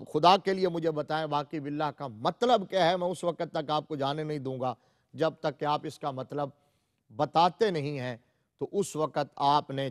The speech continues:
چہرے سے نقاب اتار دیا تو وہ دیکھ کے حیران رہ گیا کہ یہ خواجہ باقی باللہ تھے۔ تو کہا کہ باقی وہاں جو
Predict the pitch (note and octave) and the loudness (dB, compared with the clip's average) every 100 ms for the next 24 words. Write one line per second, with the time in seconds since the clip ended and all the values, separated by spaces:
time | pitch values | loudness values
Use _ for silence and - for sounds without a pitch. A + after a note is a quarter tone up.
0 | - D#3+ C3 C#3 B2 C3+ B2+ A2+ _ _ | -4 0 0 0 -4 -2 -4 -6 _ _
1 | _ _ A#2 C3+ - C#3 D3 E3 C#3+ - | _ _ -4 -2 4 6 8 6 2 0
2 | B2+ C3 D3+ G#3+ G#3 A2+ _ _ _ _ | 2 2 0 4 4 4 _ _ _ _
3 | - B2 D3 D#3 A#2+ D3+ D3+ - C3 B2+ | -6 -2 2 2 4 2 2 -2 -2 2
4 | D3 F3 G3+ F3 D#3+ C#3 C#3 C3 B2 _ | 4 6 4 2 0 2 0 0 -2 _
5 | _ _ _ C#3+ C#3 C#3 E3 E3 C#3 C#3+ | _ _ _ -8 -4 0 0 0 -2 -2
6 | D3 C#3 C3+ C#3 D#3+ C#3 C3+ D3+ F3+ - | -2 -2 -2 -4 -6 -4 -2 2 2 0
7 | B2+ A2+ - _ _ _ _ - C#3+ D3+ | -6 -6 -10 _ _ _ _ -8 -6 -2
8 | B2+ C#3+ E3+ F3+ F3+ F3 D#3+ A2+ D3 D#3 | 4 6 6 6 0 0 -2 0 4 4
9 | D3+ F3 G3+ E3 B2 C3 D3+ C3+ F3 F3+ | 2 -6 -6 -4 -6 -4 0 2 0 0